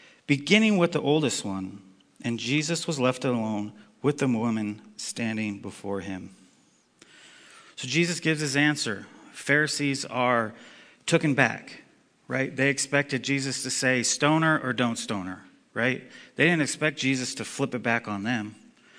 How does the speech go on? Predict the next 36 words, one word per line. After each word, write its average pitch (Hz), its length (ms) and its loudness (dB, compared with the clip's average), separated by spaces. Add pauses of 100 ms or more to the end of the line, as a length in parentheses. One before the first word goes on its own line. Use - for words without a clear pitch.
(520)
So 156 140 0
here 180 220 6
these 180 200 0
guys 160 320 4
are, 110 200 2
religious 139 540 0
leaders 147 300 0
of 127 100 -4
the 127 100 -2
day. 107 400 -2 (760)
Jesus 147 360 2
speaks - 360 0
just 135 220 -4
a 120 60 -4
few 139 260 0
words, 113 560 -2 (180)
and 110 140 -6
it 110 80 -8
convicts 117 460 -2
their 113 120 -2
conscience 110 580 -8
immediately. 95 640 -8 (1000)
They 117 60 -6
begin 131 260 2
to 131 80 0
drop 123 320 2
the 120 80 -2
stones, 107 680 -4 (300)
and 131 80 0
they 143 40 4
begin 143 300 2
to 139 60 2
leave 123 420 0
one 117 320 -2
by 117 180 2
one, 110 440 -4